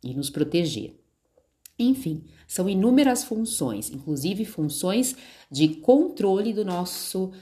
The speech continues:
sistema inflamatório. Existem órgãos, como por exemplo a medula óssea, que produz todas as nossas células relacionadas ao sistema imune. O timo, onde células também se diferenciam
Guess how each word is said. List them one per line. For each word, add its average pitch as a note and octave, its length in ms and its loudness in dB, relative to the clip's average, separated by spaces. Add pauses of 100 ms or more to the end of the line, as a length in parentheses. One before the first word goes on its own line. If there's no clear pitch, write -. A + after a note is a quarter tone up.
(180)
sistema F3 520 0
inflamatório. D#3+ 920 -2 (1120)
Existem C4 760 4
órgãos, D3+ 840 -2 (180)
como E3+ 240 2
por E3+ 200 4
exemplo C#3 440 0
a B2+ 40 -2
medula D3 440 0
óssea, D#3 540 0 (220)
que G#3+ 120 -2
produz A#3 800 4 (360)
todas D4+ 480 4
as C#4+ 100 0
nossas A#3 320 0
células F3 880 0
relacionadas E3 680 -2
ao F3 60 -4
sistema F#3 260 -2
imune. D3 500 0 (460)
O G3+ 120 0
timo, A3+ 760 4
onde D3+ 300 -2
células D#3 540 -4
também E3+ 640 0
se - 160 -2
diferenciam A3 1120 0